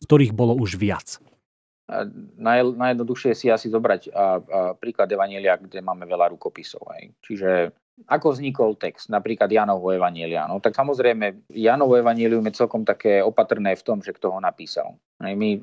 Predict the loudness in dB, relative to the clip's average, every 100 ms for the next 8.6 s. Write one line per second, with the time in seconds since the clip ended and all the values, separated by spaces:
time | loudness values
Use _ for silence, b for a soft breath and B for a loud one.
0 | -6 0 2 2 -2 -4 -2 -2 0 -2
1 | -2 -6 -4 -2 0 2 4 2 -2 -6
2 | -2 0 2 2 2 2 0 -4 -4 -4
3 | -4 0 0 2 0 -2 -4 0 2 4
4 | 2 -2 -10 -6 -2 -2 0 0 2 2
5 | 4 4 4 2 -4 -4 -4 -4 -6 -10
6 | -2 0 0 -2 0 2 2 2 0 2
7 | 2 0 -6 -10 -6 -2 0 2 0 0
8 | -6 -12 -8 -8 -8